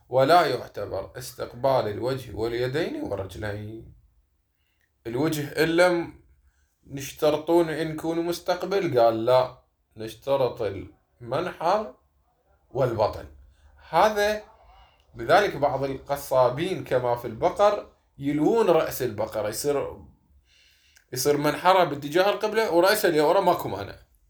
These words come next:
بعضهم شي يسوون هالحالة، ماكو مانع حتى يسيطرون عليه. جيد. الشرط الخامس، تسمية الذابح عليها. نشترط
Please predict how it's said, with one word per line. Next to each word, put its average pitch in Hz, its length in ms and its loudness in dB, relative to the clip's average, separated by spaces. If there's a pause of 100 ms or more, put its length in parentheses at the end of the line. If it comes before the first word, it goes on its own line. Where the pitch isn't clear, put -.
(960)
بعضهم 120 260 -4
شي 90 180 -8 (540)
يسوون 107 360 -2
هالحالة، 95 640 -4 (480)
ماكو 127 280 -2
مانع 90 260 -8
حتى - 240 -14
يسيطرون 101 440 -8
عليه. - 360 -16 (1800)
جيد. 98 320 -14 (840)
الشرط 151 380 0
الخامس، 120 760 -4 (720)
تسمية 151 600 -4
الذابح 156 580 0
عليها. 117 920 0 (1120)
نشترط 175 640 -2